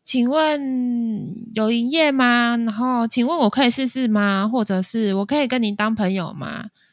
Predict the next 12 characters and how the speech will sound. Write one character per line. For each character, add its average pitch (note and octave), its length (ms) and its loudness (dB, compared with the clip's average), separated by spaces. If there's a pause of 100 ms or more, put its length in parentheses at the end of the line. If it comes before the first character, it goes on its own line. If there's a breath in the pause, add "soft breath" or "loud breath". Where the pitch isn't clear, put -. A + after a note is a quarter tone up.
(440)
那 D#4 200 0
这 C#4 240 0
间 B3+ 340 0
六 B3+ 200 2
二 A3+ 240 0
的 F#3+ 160 -4
店 F#3+ 400 -2
就 G#3+ 120 -2
会 G#3+ 240 2
回 F3+ 240 0
说 F3 540 -4 (200)
，“哦， F#4 260 -4